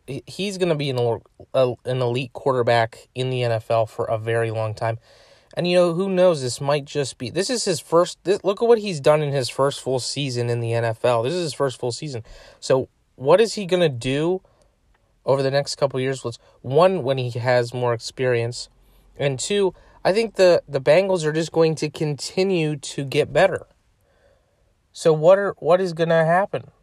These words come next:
when he has an even better supporting cast? I mean, I don't know how you get much better of a running back. I mean, Joe Mixon is a pretty good running back, but,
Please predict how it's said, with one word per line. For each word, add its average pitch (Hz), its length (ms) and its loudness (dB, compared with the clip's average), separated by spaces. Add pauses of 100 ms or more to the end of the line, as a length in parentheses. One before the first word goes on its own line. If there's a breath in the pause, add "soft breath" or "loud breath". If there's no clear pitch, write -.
(720)
when 147 200 -2
he 151 160 0
has 151 260 2
an 147 160 -4
even 151 440 -4 (520)
better 196 240 6
supporting 117 560 -4
cast? - 600 -8 (1600)
I - 40 0
mean, 143 80 4
I 160 40 6
don't 175 140 4
know 156 120 4
how 135 80 4
you 135 140 2
get 127 200 0 (200)
much 127 240 -2
better 120 180 4
of 113 80 0
a 107 60 -4
running 117 300 0
back. 104 240 -2
I 113 40 -10
mean, 110 160 -6
Joe 120 160 0
Mixon 113 300 -4
is 104 100 -8
a 104 60 -10
pretty 110 200 -8
good 101 140 -4
running 113 240 0
back, 104 240 0
but, - 160 -2